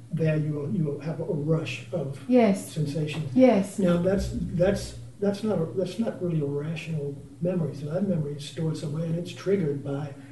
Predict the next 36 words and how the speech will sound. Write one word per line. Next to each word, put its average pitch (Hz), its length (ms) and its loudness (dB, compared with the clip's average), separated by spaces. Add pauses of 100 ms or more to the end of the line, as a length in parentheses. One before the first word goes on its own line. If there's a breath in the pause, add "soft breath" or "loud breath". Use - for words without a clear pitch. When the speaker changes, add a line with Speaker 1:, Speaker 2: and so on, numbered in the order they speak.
Speaker 2:
Yes. 220 300 6
Speaker 1:
senses. 170 600 -2
Speaker 2:
That's 285 300 2
right. 165 260 2
Speaker 1:
As 165 160 -2
opposed 156 460 -2
to 156 420 -2
Speaker 2:
That's - 260 -2
Speaker 1:
a 214 40 2
Speaker 2:
right. 170 120 4
Speaker 1:
rational 160 360 -2
process. 165 560 -2
Speaker 2:
That's 196 240 0
right. 165 200 0 (720)
Speaker 1:
And 165 540 0 (240)
I'm 160 180 2
wondering 196 440 4
if - 340 2 (280)
you 175 100 2
were 226 80 4
just 175 280 -2
saying 170 200 4
a 147 40 0
while 156 180 2
ago, 156 160 2
talking 160 300 -2
about 143 140 -2
chakras, 170 540 -2
how, 156 220 -2 (100)
how 160 80 -4
things 180 280 0
are 147 60 -4
stored 170 380 -2
in 151 80 0
chakras. 175 580 -6 (760)
Uh, 165 340 -2